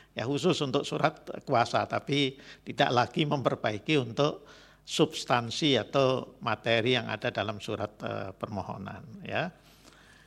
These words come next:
Itu ya Pak Edward, ya. Jadi ini, eh, untuk bukti juga, ini kan mestinya hanya satu rangkap, ya, tidak ada kopinya. Ini mestinya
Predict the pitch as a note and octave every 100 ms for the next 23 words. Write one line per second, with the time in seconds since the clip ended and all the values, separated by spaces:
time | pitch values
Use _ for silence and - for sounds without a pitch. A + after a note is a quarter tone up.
0 | - _ - D3+ D3+ D#3 C3+ C3 D#3 D#3
1 | C#3 E3+ G#3 - - B2 A#2+ D#3 D#3 D3+
2 | C#3+ D3 D#3+ F#3 G#3+ A3+ D#3 C#3+ C#3+ C#3+
3 | C#3 C#3 C3+ - - - - - - -
4 | - D#3+ D#3 F3 - C3+ - F#3+ G3+ C#3+
5 | - C3 G#2+ A2 C3 F#3 - - - -
6 | B2+ D3+ D#3 E3+ D#3 D3+ D3 C#3+ - -
7 | C3 B2+ B2+ C#3 D#3 D#3+ E3+ F#3 E3+ -
8 | - - - - - G#2 A#2+ C3 C3 B2
9 | - C3+ A#2+ A2+ G2 G#2+ F#2 F#2 - -
10 | A2+ C3+ - C3+ - A2+ - A2 - A2+
11 | - A#2 A2 F#2+ F#2+ A#2 D#3 C3+ - C#3+
12 | B2 G#2+ G#2 G#2 A#2 D3